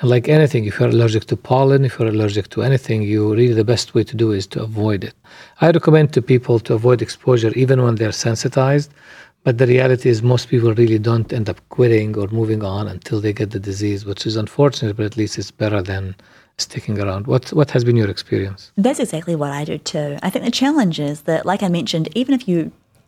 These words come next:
Speaker 2: are exposed, because there's so much that goes into it, it's genetics, it's the environment, it's the kind of work you're doing, we can't predict everyone who's sensitized when they're gonna develop chronic beryllium disease,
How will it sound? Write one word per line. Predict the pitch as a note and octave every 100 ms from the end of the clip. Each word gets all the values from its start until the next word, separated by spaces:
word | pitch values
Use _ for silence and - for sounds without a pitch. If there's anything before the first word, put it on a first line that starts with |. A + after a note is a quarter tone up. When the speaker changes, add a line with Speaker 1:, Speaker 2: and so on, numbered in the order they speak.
| _
Speaker 2:
are | - C#4
exposed, | G3 F3 - C#3+ C3 - -
because | F#3+ A#3+
there's | A#3 G#3+
so | A3+
much | A#3+
that | -
goes | F#3 E3+
into | D#3 D3+ -
it, | -
it's | -
genetics, | - D#3 E3 E3 -
it's | -
the | -
environment, | C#3+ C#3 D3 D3+ D3
it's | -
the | D3+
kind | - E3+
of | D3+
work | D3+ D3 -
you're | C#3+
doing, | D#3 D3+ C#3 C3+ C#3 _ _ _ - - - _ _ _
we | G#3 B3+
can't | A#3+ B3 A#3
predict | G3 F#3 -
everyone | E3+
who's | D#3
sensitized | D3+ G3 F3 C#3 C#3 C#3+
when | D#3 D#3+
they're | D3+
gonna | D3
develop | C#3+ C3+ -
chronic | D3 -
beryllium | D#3 D#3
disease, | D3+ D3+